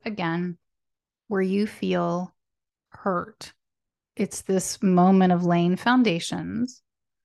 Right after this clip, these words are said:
of cultivating your own happiness, your joy, your peace, and your own abundance, and protecting yourself in these places and spaces, right?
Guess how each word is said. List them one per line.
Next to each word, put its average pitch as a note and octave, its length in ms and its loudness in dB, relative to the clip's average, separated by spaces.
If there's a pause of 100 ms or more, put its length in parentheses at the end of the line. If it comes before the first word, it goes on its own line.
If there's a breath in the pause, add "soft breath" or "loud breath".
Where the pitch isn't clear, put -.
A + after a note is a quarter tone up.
(440 loud breath)
of - 120 -14
cultivating F3 960 0 (120)
your - 140 -2
own G3+ 180 4
happiness, - 920 -6
your G3 100 -2
joy, F3+ 680 0
your G3+ 160 -4
peace, - 640 -8
and F#3+ 120 2
your F3 100 2
own F3+ 140 0
abundance, F#3 720 -2 (520 loud breath)
and G3 120 -2
protecting G#3 680 -2
yourself F3+ 920 -2
in G3 80 -4
these F3 160 -2
places - 460 -8
and - 160 -10
spaces, - 600 -18 (680)
right? F3+ 440 2